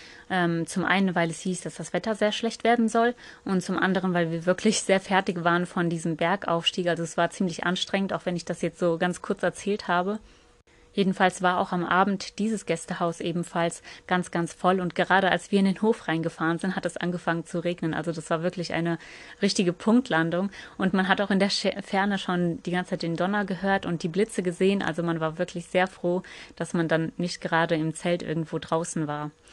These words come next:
Ja, andererseits kann es natürlich auch sein, dass die, ähm, Gewitter in den Bergen sehr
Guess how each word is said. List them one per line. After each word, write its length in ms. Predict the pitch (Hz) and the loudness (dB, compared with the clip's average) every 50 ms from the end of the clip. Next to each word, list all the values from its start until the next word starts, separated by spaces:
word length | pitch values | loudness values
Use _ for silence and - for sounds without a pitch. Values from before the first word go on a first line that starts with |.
| - - - - - - - | -20 -20 -20 -20 -20 -6 0
Ja, 260 | 180 170 156 151 - _ _ - _ _ _ _ _ - - | 2 2 2 2 0 _ _ -20 _ _ _ _ _ -12 -2
andererseits 760 | - 190 185 196 202 208 190 208 202 196 202 202 196 - - | 0 2 2 4 2 2 4 4 4 6 4 4 2 -4 -12
kann 160 | - - 196 190 | -4 -2 -2 -2
es 120 | 185 - | 0 -2
natürlich 380 | 185 - - 202 190 180 - - | -4 -2 2 2 2 2 2 -2
auch 100 | 160 - | -4 -4
sein, 380 | - - 175 165 175 190 190 - - - - - - - | -2 0 2 2 2 2 0 -4 -6 -20 -20 -20 -6 -4
dass 260 | 175 160 - - - | -4 -4 -4 -6 -4
die, 280 | - 175 170 160 160 | -2 -2 0 0 0
ähm, 260 | 156 - 156 156 160 147 | 0 0 0 0 0 0
Gewitter 380 | 175 160 165 185 - - 185 | 0 0 -2 -2 -2 -2 0
in 80 | 165 160 | 2 2
den 160 | 160 160 156 | 2 2 2
Bergen 360 | - 160 160 165 160 160 156 | 0 0 0 0 0 0 0
sehr 460 | 147 - 160 156 156 151 151 151 151 | 0 0 0 0 2 2 2 0 -2